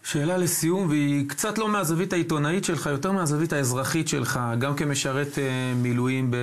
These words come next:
באחת מיחידות המודיעין, וגם כאזרח וגם כמישהו שמתוקף תפקידו מסתובב הרבה. אמרת שבסוף אנחנו חברה חזקה.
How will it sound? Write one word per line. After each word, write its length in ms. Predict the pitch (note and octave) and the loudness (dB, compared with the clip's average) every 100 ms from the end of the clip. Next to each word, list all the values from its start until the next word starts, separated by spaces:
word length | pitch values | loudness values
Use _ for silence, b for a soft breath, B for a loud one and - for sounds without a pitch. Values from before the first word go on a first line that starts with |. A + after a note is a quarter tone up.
| A#2+ A#2+ | 0 0
באחת 840 | A#2+ A#2 A#2 A#2 A#2+ A#2+ C3 C3+ | 0 0 0 -2 -2 -4 -4 -2
מיחידות 440 | B2 A#2 B2+ B2+ | -2 0 -2 0
המודיעין, 760 | B2+ A#2+ A2+ C#3 D3 C3+ A#2+ A#2 B B B _ | 0 0 0 0 0 0 -2 -4 B B B _
וגם 220 | - B3+ A#3+ | -4 -2 -2
כאזרח 480 | G3+ E3 D3+ G3 D#3 | -2 -2 -2 -2 0
וגם 200 | E3 G#3+ | 0 0
כמישהו 320 | G#3+ G3+ G#3 | 0 0 0
שמתוקף 920 | G3 E3 G3 G#3 - F3+ D#3 A#3+ A#3 | 0 0 0 -4 -4 -2 -2 -2 -2
תפקידו 360 | - G3 F3+ F#3 | -2 -4 -2 0
מסתובב 460 | G#3 - D#3+ F#3 D#3 | 0 0 0 0 0
הרבה. 260 | C#3 D3 E3+ B B B B D#3+ | -2 -2 -2 B B B B -4
אמרת 320 | G#3+ C4+ B3 | -2 -2 -2
שבסוף 840 | - F3 E3 D#3 - D#3 D#3 A3 G#3 | -2 0 0 -2 -4 -4 -2 -2 -2
אנחנו 220 | F3 E3+ | -2 -2
חברה 340 | - C3 D#3 | -2 -2 -2
חזקה. 560 | D#3+ C#3+ A#2 B2 D#3+ | -2 0 -2 -2 -2